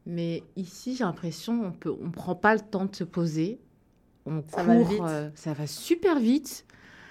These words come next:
Speaker 1: Et, euh, on voit pas le, enfin, on, le, on, on n'apprécie pas le temps, en fait. Je sais pas si c'est comme ça. J'ai jamais été vraiment à Montréal, mais de ce que j'entends, c'est que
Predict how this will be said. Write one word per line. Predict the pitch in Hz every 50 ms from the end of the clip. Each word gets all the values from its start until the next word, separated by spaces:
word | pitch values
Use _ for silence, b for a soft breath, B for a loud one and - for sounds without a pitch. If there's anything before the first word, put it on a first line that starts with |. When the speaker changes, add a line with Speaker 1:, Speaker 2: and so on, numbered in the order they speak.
| B B B B B _ _
Speaker 1:
Et, | - 202 196 185 180 175
euh, | 170 165 165 160 160 160 160 156 156 156 156 151 151 151 151 147 147 147 147 147 147 - - - _ _ -
on | - 185
voit | 165 175 170 170
pas | 196 233 262
le, | 247
enfin, | - - 175 170 - - - - -
on, | 190
le, | 185 196 190 190 -
on, | 196 190 185 180 190 190 190 190 175 175 B B B B B B
on | 185 202
n'apprécie | 214 208 202 - 247 226 - 247 226
pas | 233 294 294 330
le | 294
temps, | - - 269 240 254
en | 262
fait. | - - 202 190 190
Je | 196 185
sais | - 226 226
pas | 233 285 285
si | 294 233
c'est | - - 208
comme | - 208 196
ça. | 196 - -
J'ai | 185 170 175
jamais | 170 208 220 226 226 220
été | 226 - 220
vraiment | 185 190 180 185 185 170
à | 170
Montréal, | 170 165 160 165 170 190 226 277 262
mais | 233 208 185 180 185 - - - _ _ _ _ _ _ - _ _ _ -
de | 214
ce | 202 -
que | - 226
j'entends, | 196 208 196 196 196 247 254 359 370
c'est | - - 240 214
que | 202 - 226 214 196 196